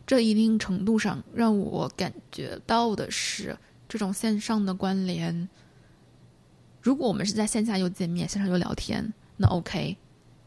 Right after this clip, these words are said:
但是如果线下其实是没有互动和关联的，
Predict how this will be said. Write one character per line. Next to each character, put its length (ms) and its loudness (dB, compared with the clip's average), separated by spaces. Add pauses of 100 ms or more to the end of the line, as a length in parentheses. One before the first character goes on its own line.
(120)
但 140 2
是 60 4
如 120 2
果 120 2
线 300 0
下 360 0
其 180 -6
实 160 -2
是 120 -6
没 120 -2
有 100 2
互 220 -4
动 200 -2
和 100 -2
关 240 -2
联 220 -4
的， 180 -8